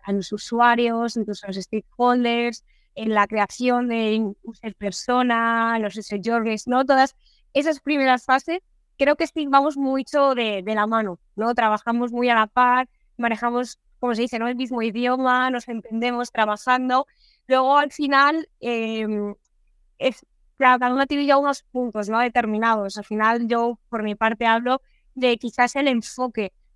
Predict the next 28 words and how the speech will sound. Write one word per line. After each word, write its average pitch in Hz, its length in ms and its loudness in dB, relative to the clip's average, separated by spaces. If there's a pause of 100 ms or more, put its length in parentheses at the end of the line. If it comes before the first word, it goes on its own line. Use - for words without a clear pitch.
Al 220 280 0
final, 233 240 0
yo 254 100 2
le 254 80 2
doy 262 140 0
un 262 60 -2
enfoque 262 340 -4
más, 247 440 0 (160)
más 247 240 2
de 240 340 -2 (340)
diseño, 269 640 0
más 240 180 0
digital, 247 640 0
¿no? 254 160 0
Yo, 247 160 0
mi, 233 240 -2
mi 233 80 -2
enfoque 233 380 -4
y 254 60 2
mi 247 100 0
prioridad, 240 520 0
quizá, 240 400 0 (640)
es 247 140 -2
un 269 80 -2
poco 254 200 2
más 254 160 2
el 240 160 -6
usuario, 226 640 -2